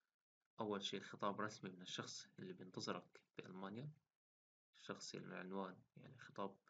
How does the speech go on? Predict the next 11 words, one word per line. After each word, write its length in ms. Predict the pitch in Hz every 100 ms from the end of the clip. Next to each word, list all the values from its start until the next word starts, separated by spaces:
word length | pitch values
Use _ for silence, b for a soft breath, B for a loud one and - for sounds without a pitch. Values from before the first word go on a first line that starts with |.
| _ 104
رسمي، 340 | 101 - 147 - _ _ b b b _ 120
وحساب 440 | - 120 135 120
بنكي 300 | 110 110 110
بأحد 340 | 98 104 101
البنوك 540 | - - 95 98 98 -
الألمانية 560 | 90 92 90 90 95
لمدة 280 | 90 95 95
ست 200 | - -
شهور 300 | - - 95
بما 180 | 92 92
يعادل 500 | 95 98 92 98